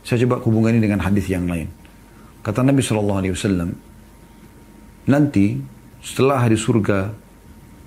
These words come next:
masuk ke dalam surga semuanya,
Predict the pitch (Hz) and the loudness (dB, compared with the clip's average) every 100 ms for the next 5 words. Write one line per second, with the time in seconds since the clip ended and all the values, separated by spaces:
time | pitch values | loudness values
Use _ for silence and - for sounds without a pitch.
0 | - - - - - - - - - 117 | -20 -20 -20 -20 -20 -20 -20 -20 -6 -4
1 | 113 127 104 95 95 - 110 - - - | -2 0 0 0 -2 0 0 0 -2 -4
2 | 92 80 | -4 -4